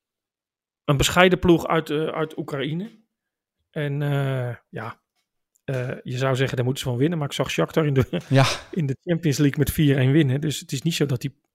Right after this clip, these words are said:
Speaker 1: clubs helemaal leeg zijn geroofd en met, eh, met, met jeugdspelers, eh,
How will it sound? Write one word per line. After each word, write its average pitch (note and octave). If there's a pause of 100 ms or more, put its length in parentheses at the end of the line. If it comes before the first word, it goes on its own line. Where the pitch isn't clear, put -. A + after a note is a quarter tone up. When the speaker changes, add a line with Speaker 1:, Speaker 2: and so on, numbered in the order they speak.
(160)
Speaker 1:
clubs -
helemaal C#3
leeg -
zijn E3+
geroofd D#3+
en E3
met, D#3+
eh, E3+ (100)
met, D#3+
met E3+
jeugdspelers, F#3
eh, D3